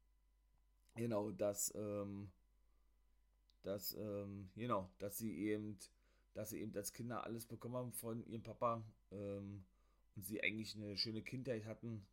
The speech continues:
so wie, wie man sich das als Kind vorstellt, ja, und dann, <laughs> dann sagt er zu Max und Jacob Friedman und zu Chris Jericho, „Naja, das könnt ihr euch eventuell nicht vorstellen, weil,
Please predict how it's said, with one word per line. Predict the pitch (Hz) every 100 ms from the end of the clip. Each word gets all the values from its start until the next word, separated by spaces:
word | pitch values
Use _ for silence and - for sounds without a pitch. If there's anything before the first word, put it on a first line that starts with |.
| _
so | - 104 104 98 92
wie, | 107 104 92
wie | 107
man | 107 95 117
sich | - 104
das | 117 -
als | 104 - - -
Kind | 120 110
vorstellt, | 113 117 - 123 113
ja, | 107
und | 110 95 - - - _ -
dann, | 107 127 147 147 - -
<laughs> | - - -
dann | 113
sagt | 123 123 -
er | 120 120
zu | 120
Max | 113 113 -
und | 110
Jacob | 113 120 -
Friedman | 117 117 117
und | 107
zu | 110 - _ _
Chris | - 104
Jericho, | 107 107 113
„Naja, | 104 101 104 101 -
das | 107
könnt | - 107
ihr | 95
euch | 110 110
eventuell | 104 104 113 107 107 104 - - - - - _ -
nicht | 113 110 - - _ _ -
vorstellen, | - 107 127 - 123 123 123 98
weil, | 104 113 117 117